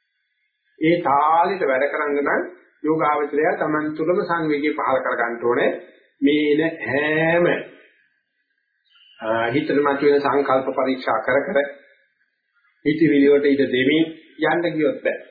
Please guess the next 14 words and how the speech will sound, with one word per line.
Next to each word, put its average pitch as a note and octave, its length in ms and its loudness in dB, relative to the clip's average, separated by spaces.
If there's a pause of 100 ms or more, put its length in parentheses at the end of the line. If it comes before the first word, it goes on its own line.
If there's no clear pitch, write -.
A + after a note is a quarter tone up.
(180)
සරුවචනාංශේ C3+ 800 0
බොහෝ D#3+ 460 4
කාලයක් D3 380 0
පරිශීලන B2 480 -4
කරලා F#3+ 380 0 (300)
ඉදිරිපත් F#3 480 0
කරපු B2+ 320 -2
දෙයක් D#3+ 280 2 (240)
මේ D3 200 0
වෙලාවේදී D3+ 500 0
සංකල්ප D#3+ 640 -4
දුරු A3 240 2
වෙන C#3+ 200 4
එක. G#2+ 180 -4